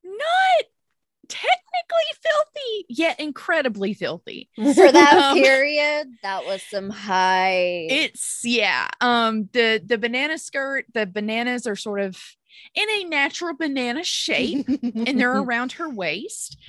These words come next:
Speaker 1: I will say this, Beyonce later wore a banana
Speaker 2: A similar,
Speaker 1: skirt
Speaker 2: yeah.
Speaker 1: and, and performed her hit Deja Vu in that same style,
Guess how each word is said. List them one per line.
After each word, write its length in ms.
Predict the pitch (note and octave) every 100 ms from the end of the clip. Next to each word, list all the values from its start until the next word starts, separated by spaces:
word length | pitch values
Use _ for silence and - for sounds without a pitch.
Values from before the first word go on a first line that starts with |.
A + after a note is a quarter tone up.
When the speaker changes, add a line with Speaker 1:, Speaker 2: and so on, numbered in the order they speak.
| - - -
Speaker 1:
I 100 | C4+
will 200 | C#4+ E4+
say 200 | F4 D4+
this, 260 | C#4+ B3+
Beyonce 840 | G#3+ B3 A3+ B3+ C4 D4 C4 C4+ C4
later 680 | G3 G3+ G3+ A#3 A#3+ A#3 A#3 -
wore 680 | F#3 G#3+ G#3+ G#3+ G#3 G#3 - _ _ -
a 60 |
banana 400 | F#3 G#3 G3 G#3 F#3
Speaker 2:
A 40 |
similar, 380 | F3+ F3 A3+ - -
Speaker 1:
skirt 100 | -
Speaker 2:
yeah. 260 | E3+ D#3+ E3+
Speaker 1:
and, 420 | A3 G#3+ G#3 G3 -
and 380 | G#3 G3+ F#3+ - _ -
performed 480 | - A3+ A#3 A3+ G#3+
her 200 | - A#3
hit 320 | A3 A#3 F#3+
Deja 400 | G3+ F#3+ F3 E3+
Vu 360 | D#3+ D#4+ C#4 A3
in 200 | G3 G3
that 180 | F3+ -
same 200 | G3+ G3
style, 420 | - E3+ F#3+ C4